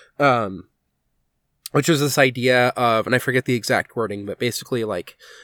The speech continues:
um, you know, that people say that when you, like,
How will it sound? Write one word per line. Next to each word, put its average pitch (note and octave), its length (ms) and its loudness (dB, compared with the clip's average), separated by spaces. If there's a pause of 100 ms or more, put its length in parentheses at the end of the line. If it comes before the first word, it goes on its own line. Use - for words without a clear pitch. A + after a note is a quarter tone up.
(180)
um, A#2 520 2 (540)
you E3+ 120 6
know, D3 60 8
that C3+ 140 -4
people D3+ 280 0
say C#3+ 260 6
that C3+ 160 4
when B2+ 180 0
you, A2+ 500 -4
like, A2 380 0